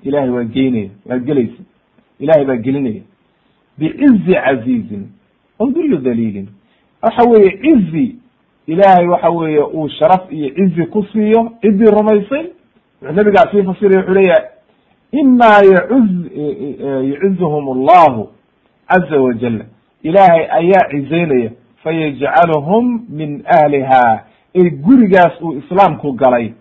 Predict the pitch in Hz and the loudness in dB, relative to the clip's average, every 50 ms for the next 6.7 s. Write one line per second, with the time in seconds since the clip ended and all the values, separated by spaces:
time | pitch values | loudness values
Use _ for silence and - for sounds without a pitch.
0 | _ _ _ _ _ _ 170 175 185 180 170 165 190 254 226 196 - - 170 175 | _ _ _ _ _ _ -2 0 0 0 0 0 0 2 2 2 2 2 0 0
1 | 175 160 185 240 226 196 165 185 185 170 170 165 165 156 147 - - - 147 110 | 0 2 2 2 2 2 2 0 0 0 0 0 -2 -2 -2 -4 -4 -2 -2 0
2 | 101 196 165 151 165 175 175 180 175 - 196 185 170 160 160 156 160 165 170 - | 2 0 0 0 0 0 0 0 0 -2 -4 -4 -4 -4 -4 -2 2 2 2 2
3 | 156 175 151 147 - 202 202 196 170 - - 185 170 170 151 139 139 190 196 180 | 0 -4 -6 -6 -4 -2 -2 -2 -2 -4 -6 -4 -4 -4 -6 0 2 2 2 4
4 | 147 143 147 156 160 165 165 - _ _ _ _ _ _ - 143 151 160 175 196 | 2 2 2 0 0 0 -4 -12 _ _ _ _ _ _ -10 -6 -4 0 2 4
5 | 190 175 170 165 156 151 147 151 151 151 156 165 180 180 165 156 147 151 139 120 | 4 4 2 2 2 0 0 0 -4 -6 -4 -4 -4 -2 0 0 0 0 0 -2
6 | - - 156 156 175 196 196 208 208 226 240 247 247 | -6 -8 -4 0 0 2 2 2 4 4 2 2 0